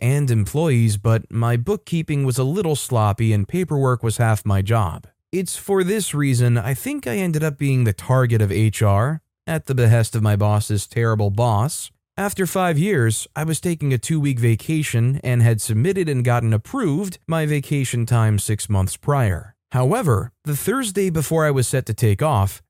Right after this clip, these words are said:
H R called me in and told me they needed my diploma for my file. I did graduate high school, but a higher education isn't really required to change adult diapers. A patient person with a third grade education will do better than someone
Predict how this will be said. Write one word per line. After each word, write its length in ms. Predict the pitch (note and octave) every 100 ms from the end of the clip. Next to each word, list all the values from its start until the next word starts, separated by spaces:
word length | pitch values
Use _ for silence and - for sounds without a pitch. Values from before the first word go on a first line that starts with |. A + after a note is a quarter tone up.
| _
H 220 | D3+ C#3+
R 120 | C#3+
called 320 | B2+ B2+ A#2+ A2
me 240 | G#2+ E3+
in 140 | C#3
and 120 | A2 G#2
told 160 | B2
me 120 | A#2+
they 140 | A2+ A2
needed 280 | C#3+ D#3 C#3
my 140 | B2
diploma 680 | A#2 - A#2+ A2+ G#2+ G2+ G2+ _
for 160 | - G2+
my 240 | F#2+ F#2
file. 680 | G2 - F#3 C#3+ G2+ - - _ _
I 200 | E3 F#3
did 400 | D3 B2 A3+ G3+
graduate 540 | C#3 D#3 D#3+ C#3+ C#3+ A#2+
high 200 | B2 B2+
school, 420 | - A#2 G2+ F#2+
but 160 | A2+
a 100 | B2
higher 340 | A#2 D3+ D#3 C#3+
education 800 | B2+ A2+ A2+ A2+ - D3 D#3 D#3
isn't 280 | C#3+ C3+ C3
really 260 | B2 B2+ A#2
required 720 | G#2+ G2+ - G2+ G2+ B2 B2
to 80 | G#2+
change 400 | - A2 A#2+ A2+
adult 460 | A2 F#2+ G#2 B2 - -
diapers. 680 | G2 G2+ B2 D#3+ F#3 - - _ -
A 140 | F3
patient 420 | F3 F3+ D#3+ D3
person 340 | B2 B2 G#2 G#2+
with 120 | G2+
a 60 | F#2+
third 360 | - C3 B2+
grade 260 | A2+ A#2+ A#2
education 640 | A2+ G#2 - B2+ A#2 G#2
will 100 | G2+
do 160 | G2+ A2+
better 280 | G2 A#2 A2
than 180 | G#2 F#2+
someone 420 | B2+ A#2 G#2+